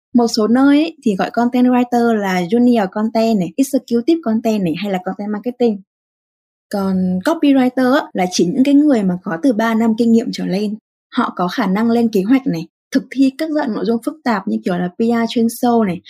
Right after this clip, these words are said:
landing page này, làm tăng like này, headline này, làm kịch bản này, làm kế hoạch này, viết e-magazine này. Ngoài ra thì họ còn biết nhiều các cái mảng khác của marketing như là thiết kế này, chạy ads này,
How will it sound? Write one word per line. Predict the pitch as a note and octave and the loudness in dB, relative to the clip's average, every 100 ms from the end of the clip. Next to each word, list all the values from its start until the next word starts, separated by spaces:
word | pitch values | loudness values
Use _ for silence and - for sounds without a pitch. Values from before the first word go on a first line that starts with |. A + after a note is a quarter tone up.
| - - | -12 -2
landing | A3+ A3 A3 A3 | 2 2 2 2
page | C4 E4+ A3 | 0 2 0
này, | E3+ _ _ - | -2 _ _ -8
làm | F#3+ F#3 | -4 -2
tăng | G#3+ A3 | -2 0
like | A3+ A3+ A3+ G3+ | 2 2 2 0
này, | F3+ F3+ | -2 -4
headline | C#4 D#4 A3+ A3+ G#3 | -2 0 2 2 0
này, | F3 - _ - | -4 -8 _ -4
làm | F3+ F3+ | -2 -2
kịch | F#3+ G3 | -4 -4
bản | F#3 - D#3 | -6 -6 -10
này, | D#3+ - | -10 -4
làm | F3+ F#3 | -4 -2
kế | F3+ F3+ | -2 -2
hoạch | C4+ A#3+ | -2 -2
này, | C#4 - - - - | -4 -6 -12 -10 -4
viết | C4+ A3+ | -2 2
e-magazine | A3+ A3+ A3+ A3 A#3+ A3 | 2 2 2 2 2 2
này. | F3+ - _ _ _ _ _ _ - | 0 -6 _ _ _ _ _ _ -2
Ngoài | A3+ G3+ | -2 0
ra | A#3 A#3+ A#3+ | 2 2 2
thì | |
họ | F#3+ G3 F#3 | 0 -4 -6
còn | F#3+ F3+ F#3 | -4 -2 2
biết | C#4+ F4+ - _ | 0 0 -6 _
nhiều | G#3 G3+ G3+ F#3+ | 0 2 2 0
các | C#4+ | -2
cái | C#4 | 2
mảng | B3 G#3+ - | 2 2 -2
khác | F4 G#4 | -4 -2
của | F#3+ | -2
marketing | G#3+ A3 C4+ C4 B3+ A#3 | -2 0 2 4 4 4
như | A3 | 2
là | G#3+ F3+ | 0 0
thiết | C#4 - | -4 -2
kế | F#3 F3+ G3 | 0 2 4
này, | C4+ F#3+ - - | 2 2 -4 -12
chạy | - - | -10 -2
ads | B3 D#4+ | 0 2
này, | D4+ G3+ | 2 0